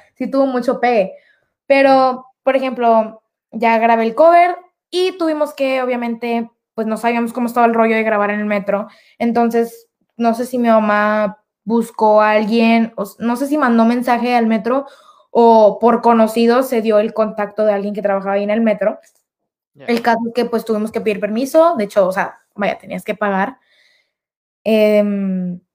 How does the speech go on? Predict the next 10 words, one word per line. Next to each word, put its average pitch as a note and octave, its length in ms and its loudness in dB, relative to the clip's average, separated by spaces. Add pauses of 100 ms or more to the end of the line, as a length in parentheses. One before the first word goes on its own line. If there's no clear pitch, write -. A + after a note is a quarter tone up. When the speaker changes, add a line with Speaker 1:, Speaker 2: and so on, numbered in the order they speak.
(160)
Speaker 1:
y A#3+ 160 0
nos A3+ 480 4
lo A3+ 160 2
prestaron B3+ 1040 -2
como A3 240 -4
cinco A#3+ 500 0
horas, G#3+ 340 0
más G3+ 200 -6
o A3+ 60 -2
menos. F#3+ 560 -6